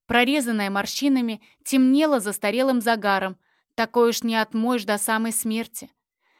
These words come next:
Живые карие глаза с интересом перебегали от одного лица к другому, а тонкие, сокрытые густыми усами губы – то и дело трогала едва заметная улыбка, когда кто-то из кметей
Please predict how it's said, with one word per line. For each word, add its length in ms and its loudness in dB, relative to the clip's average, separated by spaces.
Живые 400 2
карие 360 0
глаза 520 0
с 120 -6
интересом 580 0
перебегали 840 -2
от 160 -8
одного 400 -2
лица 320 -2
к 100 -14
другому, 640 -4
а 140 0
тонкие, 600 -4
сокрытые 680 -6
густыми 520 -6
усами 460 -4
губы – 440 -4
то 100 0
и 140 2
дело 400 0
трогала 440 -2
едва 400 -2
заметная 520 -4
улыбка, 580 -6
когда 320 -2
кто-то 360 -6
из 160 -6
кметей 520 -8